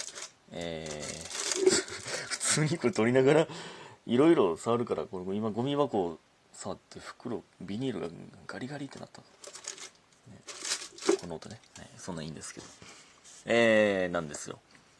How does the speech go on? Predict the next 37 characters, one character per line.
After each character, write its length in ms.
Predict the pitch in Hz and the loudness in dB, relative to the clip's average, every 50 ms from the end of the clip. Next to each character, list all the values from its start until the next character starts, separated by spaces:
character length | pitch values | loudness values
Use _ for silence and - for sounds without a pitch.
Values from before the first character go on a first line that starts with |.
| - - _ _ _ _ - | -20 -20 _ _ _ _ -8
昨 240 | - 120 107 98 90 | -4 0 0 0 2
日 40 | 85 | 2
ラ 120 | 85 87 | 2 2
ウ 120 | 90 92 92 | 2 0 -2
ン 80 | 92 | -4
ジ 240 | 85 82 82 76 - _ _ _ - - - - - _ _ _ _ _ - - | -6 -8 -8 -10 -12 _ _ _ -20 -20 -20 -20 -20 _ _ _ _ _ -12 -10
で 80 | 80 87 | -8 -6
バ 120 | 82 76 | -6 -6
イ 60 | 76 | -8
ト 80 | - 67 | -10 -12
や 60 | - | -14
っ 20 | |
て。 200 | - - - - - _ _ _ _ _ _ _ _ _ _ _ _ _ _ _ _ _ - | -16 -16 -16 -16 -16 _ _ _ _ _ _ _ _ _ _ _ _ _ _ _ _ _ -10
は 140 | - 82 78 | -6 -6 -6
い。 80 | - - _ _ _ - | -6 -8 _ _ _ -6
え 840 | 95 98 95 87 82 80 78 76 - 92 95 - - - - - - - _ _ _ _ _ _ _ _ _ _ _ _ - - - _ _ _ _ _ _ _ - | -4 -2 -2 -2 -2 -2 -4 -6 -8 -10 -10 -12 -12 -14 -14 -18 -20 -20 _ _ _ _ _ _ _ _ _ _ _ _ -20 -20 -20 _ _ _ _ _ _ _ -6
ー、 40 | 90 | -2
ま 120 | 87 87 | -2 -2
あ 40 | 87 | -2
ま 120 | 92 101 95 | -2 -4 -4
あ、 100 | 78 - - - - _ - | -6 -8 -10 -18 -20 _ 0
ま 240 | 101 117 139 165 190 | 2 4 4 4 4
あ 40 | |
ま 200 | 196 240 294 311 | 4 6 6 6
あ 40 | 202 | 6
飲 140 | 117 87 87 | 4 2 0
ん 80 | 92 87 | 0 0
だ 80 | 87 | 0
な、 140 | 80 76 67 - - - - | 0 0 -2 -6 -12 -20 -14
昨 120 | - - 110 | -10 -6 -6
日。 120 | 95 64 58 55 - - - _ _ _ _ _ _ _ _ _ _ _ _ _ _ _ _ _ _ - - - - - | -6 -6 -8 -12 -18 -20 -20 _ _ _ _ _ _ _ _ _ _ _ _ _ _ _ _ _ _ -20 -20 -14 -4 -2
な 80 | 135 | 2
ん 20 | 135 | 6
か 140 | 120 113 101 | 8 8 8
あ 40 | |
の 100 | 101 101 101 | 8 8 6
ー、 640 | 104 104 101 101 98 98 98 98 98 95 98 98 | 6 6 8 8 10 10 10 10 10 8 6 4